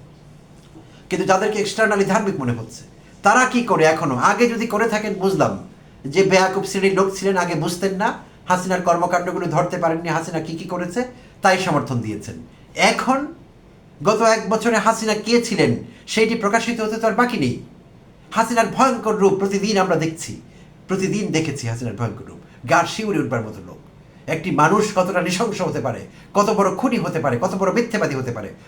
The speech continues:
কত বড় কপট হতে পারে, সেই দৃশ্য এক বছরে আমাদের কাছে উন্মোচিত হয়নি? হয়েছে। এখনো যদি সেই মসজিদে যাতায়াতকারী লোকেরা, সেই ধার্মিক শ্রেণী "হায় হাসিনা, হায় হাসিনা" করে, তাহলে আমরা নিজেকে বোঝাই কি করে? আমাদের সান্ত্বনা কোথায়?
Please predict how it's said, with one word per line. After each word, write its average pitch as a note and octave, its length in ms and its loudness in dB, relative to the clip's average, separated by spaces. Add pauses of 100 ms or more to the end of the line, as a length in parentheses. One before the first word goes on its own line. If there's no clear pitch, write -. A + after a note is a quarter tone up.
কত G#3 140 0
বড় G3 180 2
কপট G3 380 4
হতে - 180 -4
পারে, F#2+ 260 -10 (280)
সেই - 320 0
দৃশ্য - 400 -2 (1160)
এক D#3 220 0
বছরে F#3 300 -2
আমাদের D3 260 -2
কাছে C#3+ 180 -4
উন্মোচিত C#3 400 -4
হয়নি? G3 380 -2 (500)
হয়েছে। - 300 -4 (460)
এখনো G#3+ 360 2
যদি A#3 160 -4
সেই A3+ 200 0
মসজিদে G3 340 -2
যাতায়াতকারী F3+ 480 0
লোকেরা, B2 380 -4 (240)
সেই G3 280 2
ধার্মিক G3 340 0
শ্রেণী C#3 360 -2 (240)
"হায় G3+ 220 4
হাসিনা, F3+ 380 -4
হায় D#3 180 -4
হাসিনা" B2+ 300 -8
করে, F#2+ 260 -12 (340)
তাহলে F#3 180 4
আমরা A3 300 4
নিজেকে G3 280 2
বোঝাই F3 300 0
কি - 100 -8
করে? - 180 -12 (960)
আমাদের G#3+ 260 2
সান্ত্বনা D3 400 0
কোথায়? - 240 -10